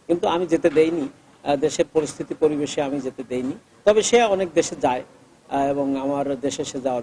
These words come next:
জন্য খুবই খুশি এবং সবসময় সে যাওয়ার জন্য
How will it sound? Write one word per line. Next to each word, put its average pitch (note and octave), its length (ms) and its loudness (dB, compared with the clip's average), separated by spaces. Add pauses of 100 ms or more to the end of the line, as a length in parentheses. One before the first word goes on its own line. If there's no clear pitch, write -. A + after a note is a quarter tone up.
জন্য B2+ 260 -8
খুবই C3+ 160 -10 (120)
খুশি C#3 260 -14 (380)
এবং C3+ 200 -2
সবসময় C#3 440 -4
সে C3+ 200 -10
যাওয়ার B2 260 -2
জন্য B2+ 240 -6